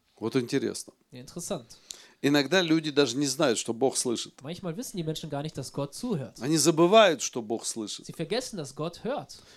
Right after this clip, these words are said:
Speaker 1: Мы, когда начинаем бунтовать,
Speaker 2: Wenn wir anfangen zu rebellieren,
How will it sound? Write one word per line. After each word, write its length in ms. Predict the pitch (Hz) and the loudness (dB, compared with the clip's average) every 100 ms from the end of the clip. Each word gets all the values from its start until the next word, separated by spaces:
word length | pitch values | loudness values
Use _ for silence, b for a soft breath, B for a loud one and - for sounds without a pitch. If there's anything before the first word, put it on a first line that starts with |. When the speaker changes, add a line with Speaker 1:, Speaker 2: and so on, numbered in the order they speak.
| b | b
Speaker 1:
Мы, 140 | - 185 | 4 4
когда 340 | 190 160 185 | 4 2 4
начинаем 440 | 180 - 175 165 143 | 4 4 6 6 6
бунтовать, 680 | 151 147 160 175 247 302 - | 2 4 4 6 4 4 -2
Speaker 2:
Wenn 120 | 165 | -2
wir 80 | 175 | -4
anfangen 300 | 233 214 180 | -2 -4 -4
zu 100 | 165 | -4
rebellieren, 680 | 156 143 160 247 180 233 | -2 -2 -2 0 -2 -4